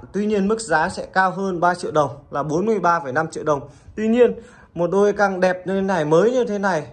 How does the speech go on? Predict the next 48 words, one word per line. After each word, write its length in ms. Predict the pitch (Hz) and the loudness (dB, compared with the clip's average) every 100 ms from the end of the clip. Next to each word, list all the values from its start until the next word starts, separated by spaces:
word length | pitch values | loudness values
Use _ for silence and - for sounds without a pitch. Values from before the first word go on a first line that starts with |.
| - | -18
mà 340 | 139 160 156 147 | -4 0 2 2
lại 160 | 156 151 | -2 -4
còn 160 | 151 | -6
tiết 200 | 208 202 | -6 -6
kiệm 180 | 233 - | -4 -4
được 120 | 143 127 | -6 -6
thêm 220 | 185 175 | -6 0
ba 220 | 180 180 | 2 0
triệu 220 | 175 - | -2 -6
đồng 240 | 151 143 123 | -2 -2 -4
thì 140 | 123 117 | -10 -4
quá 180 | 151 247 | 0 0
là 100 | 208 | -2
hợp 180 | 147 | -6
lý 160 | 123 156 | -8 -8
để 100 | 143 123 | -10 -8
chơi 240 | 196 185 | -4 -2
và 140 | 143 123 | -2 -6
trải 180 | 123 | -6
nghiệm 240 | 123 - 139 | -8 -8 -2
rồi. 220 | 151 127 123 - - _ _ | -2 -2 -6 -20 -20 _ _
Và 240 | 139 147 | 0 0
đôi 200 | 160 185 | 0 -2
này 260 | 185 170 143 | 2 2 2
đang 360 | 135 165 160 156 - - - - | 2 0 -2 -8 -16 -20 -20 -10
có 140 | 143 175 | -6 -4
tình 240 | 185 151 | -2 -2
trạng 260 | 185 117 131 | 0 0 -2
là 60 | |
xuất 300 | 127 240 247 | -2 -2 2
sắc, 280 | 254 254 - | 2 0 0
tuyệt 140 | 165 127 | 0 4
đẹp 220 | 151 147 | 2 2
luôn. 240 | 185 208 160 - - - - - _ - - - | 2 2 0 -8 -20 -20 -20 -20 _ -20 -20 0
E 180 | 170 | 2
căng 260 | 190 202 196 | 4 2 2
này 160 | 180 151 | -2 -4
cũng 160 | 185 | 0
rất 140 | 254 269 | 2 2
là 80 | |
tiện 220 | 202 196 175 | 0 -2 0
lợi 180 | 170 - | -2 -4
cho 60 | |
quý 160 | 180 170 | -10 -10
vị 220 | 196 190 135 | -10 -10 -6
và 140 | 143 | -6
các 120 | 170 | -4
bạn. 200 | 180 - | -6 -6